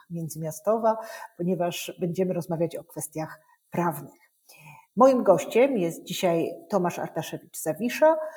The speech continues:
który jest senior associate w, taka jest funkcja, w kancelarii <laughs> Credo, jest również radcą prawnym i będziemy rozmawiać o nieruchomościach. Witam, Tomku.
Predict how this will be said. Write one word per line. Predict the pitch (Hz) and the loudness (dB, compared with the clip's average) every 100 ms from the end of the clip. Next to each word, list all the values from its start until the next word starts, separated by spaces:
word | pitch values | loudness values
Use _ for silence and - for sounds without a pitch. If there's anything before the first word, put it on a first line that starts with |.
| - - _ | -16 -20 _
który | - _ 262 254 254 254 254 254 254 - - _ _ | -20 _ 2 4 4 4 4 0 -8 -18 -20 _ _
jest | 180 180 208 208 - - | -6 2 2 2 -6 -6
senior | 233 214 180 - | -2 0 0 -2
associate | - 170 160 - 165 160 147 151 - - - _ | 0 0 -2 -6 -2 0 0 -4 -12 -14 -16 _
w, | 165 170 156 135 | -10 -4 -4 -4
taka | 110 139 | -4 -4
jest | 120 - - - | -4 -8 -18 -18
funkcja, | - 151 135 - - - - - | -14 -14 -14 -16 -18 -20 -20 -20
w | - | -2
kancelarii | 196 160 196 180 180 170 165 - | 0 2 2 4 4 4 0 -4
<laughs> | 208 - | -6 0
Credo, | 196 196 226 | 2 4 4
jest | 208 165 | 4 2
również | 170 160 151 | -2 -4 0
radcą | 180 - 220 | -2 -2 -4
prawnym | - 240 254 285 - - - | 2 2 4 -2 -4 -12 -10
i | 311 | 0
będziemy | 330 285 247 | 4 6 6
rozmawiać | 220 190 180 180 | 6 6 4 4
o | 175 | 2
nieruchomościach. | 165 151 143 101 - - | 0 -2 -6 -8 -6 0
Witam, | 294 - 165 | 2 4 2
Tomku. | 143 117 - | 0 -6 -8